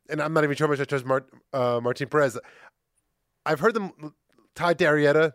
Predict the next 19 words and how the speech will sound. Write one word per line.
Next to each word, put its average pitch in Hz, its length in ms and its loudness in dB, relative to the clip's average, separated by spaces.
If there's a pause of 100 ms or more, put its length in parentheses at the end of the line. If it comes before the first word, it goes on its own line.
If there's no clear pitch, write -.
That's 131 200 0
obviously 131 260 -2
a 117 40 -2
big 127 180 -4
spend. 131 360 0 (240)
Arrieta's 127 400 -2
from 131 200 -2
that 123 120 0
area. 123 300 0
I 117 140 -6
could - 160 -14
see 135 160 -10
him 117 120 -8
wanting, 123 220 -2
he - 20 -8
went 123 120 -6
to - 60 -20
T 143 120 -8
C 127 160 -10